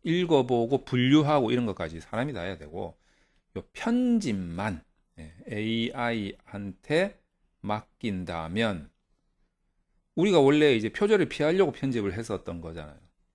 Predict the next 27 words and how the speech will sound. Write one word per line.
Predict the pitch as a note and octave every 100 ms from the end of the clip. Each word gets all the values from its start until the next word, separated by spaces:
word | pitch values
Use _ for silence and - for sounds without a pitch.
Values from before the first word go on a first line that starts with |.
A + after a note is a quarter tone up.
| _ _ _ _
그러니까 | C3+ C3 A#2 G2+ E2+ _ _ _ _
그 | - A3
작업을 | B3+ A#3 A#2+ A#2 G#2 C#2+ _ _ _
쫄따구가 | B2+ C3 - G#3+ E3 A2+
한 | F#2 - B2
명 | A2 E2 - _
생겨서 | - D3+ D3+ D3+ C3 G2+ F2+ F2 - D#3 G#3+ _ _ _ _ -
그 | C3+
쫄따구가 | A#2+ A#2 D3 C#3+ A2 G2+ D3+ - _ _ _ -
돈도 | G2+ A#2+ B2 F#3+
안 | G2+
받고, | G#2+ A2+ -
아, |
물론 | F2+ C#3+ D#3+
이제 | G#2 G2+
한 | D#3+
달에 | E3 A#2 F#2
노션 | F#2 G2 F3 F3
에이아이 | A2 A2 G#2+ G2+
같은 | G2 - G#2
경우에 | F2+ F#2
한 | C#3
달에 | C3 G2
몇천 | A#2 - D3+
원 |
받기는 | F2+ F2 A#2
하지만 | G2 G#2+ D#2